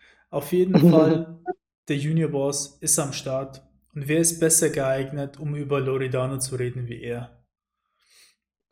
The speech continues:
Speaker 1: Auf jeden Fall gab es jetzt einen Bericht. Und zwar hat eine Schweizer Zeitung berichtet, der Fall Loredana,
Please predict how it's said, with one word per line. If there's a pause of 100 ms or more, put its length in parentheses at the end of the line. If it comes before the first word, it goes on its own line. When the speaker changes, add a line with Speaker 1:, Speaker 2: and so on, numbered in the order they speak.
(1160)
Speaker 1:
Auf
jeden
Fall
gab
es
jetzt
einen
Bericht. (180)
Und
zwar
hat
eine
Schweizer
Zeitung
berichtet,
der
Fall
Loredana,